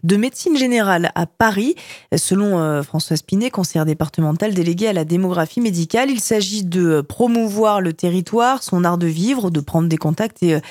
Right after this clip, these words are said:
d'échanger avec les praticiens pour trouver des solutions. Et surtout que la situation est, est très différente en fonction des zones, hein. Ainsi, dans le Buëch, la question du renouvellement des praticiens se pose, alors que dans le Briançonnais, c'est plutôt la question des spécialités.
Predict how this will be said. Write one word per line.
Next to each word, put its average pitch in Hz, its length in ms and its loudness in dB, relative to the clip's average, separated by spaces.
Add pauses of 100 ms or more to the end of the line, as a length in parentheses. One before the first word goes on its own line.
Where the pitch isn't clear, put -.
(300)
d'échanger 233 760 0
avec 202 280 -2
les 185 160 0
praticiens 180 500 -2
pour 185 160 -6
trouver 190 240 -2
des 165 120 2
solutions. 170 520 -2 (380)
Et - 80 -4
surtout - 260 -6
que - 80 -10
la 170 80 -2
situation 214 580 -2
est, 180 140 0
est 175 160 -2
très 302 200 2
différente 269 600 0
en 208 180 2
fonction 208 480 -2
des 170 220 0
zones, 247 320 2
hein. 220 100 0 (280)
Ainsi, 185 300 0
dans 175 200 2
le 156 80 0
Buëch, 175 460 -2
la 165 120 0
question 208 380 -4
du 202 140 0
renouvellement 240 840 2
des 220 160 -2
praticiens 196 520 -4
se - 120 -6
pose, 226 300 0
alors 196 180 0
que 196 100 -2
dans 226 220 2
le 302 100 2
Briançonnais, 226 480 -2
c'est 233 160 -2
plutôt 202 240 -2
la 165 140 0
question 240 380 -4
des 170 160 0
spécialités. 175 800 -4